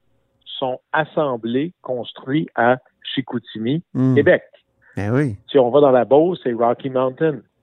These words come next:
Speaker 1: Si on va, euh, par exemple, à Granby, c'est Panorama. Si vous allez, par exemple, euh, dans le coin de Dorval, il y a une entreprise qui s'appelle T-Lab qui fait des vélos en titane.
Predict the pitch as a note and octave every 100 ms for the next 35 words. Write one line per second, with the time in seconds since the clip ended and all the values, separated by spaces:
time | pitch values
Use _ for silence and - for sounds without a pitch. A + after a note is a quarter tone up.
0 | _ - A#2+ A2+ A2+ C3 C#3 D3+ - G#2+
1 | G2+ A2 G2+ G#2 C3 B2 G2+ G#2 A2+ A2
2 | A2+ D3 F#3 _ - _ _ - C3 C3+
3 | - A#2 C3 B2+ C#3+ D#3 C3+ - _ _
4 | _ - C3 C3 C#3 E3 E3 A#2 A2 C#3+
5 | D#3 D3+ - A2 G#2 F#2+ - _ - A#2+
6 | A#2+ B2 D3+ C#3 B2 G2+ A#2+ D3 G3+ G3
7 | - _ _ G#2 B2 B2+ A2+ D#3+ E3 B2+
8 | A#2+ A#2 - - F3 C3 D3 D#3+ - B2+
9 | A2+ G#2+ B2 C3 E3+ - B2 - - -
10 | D3+ B2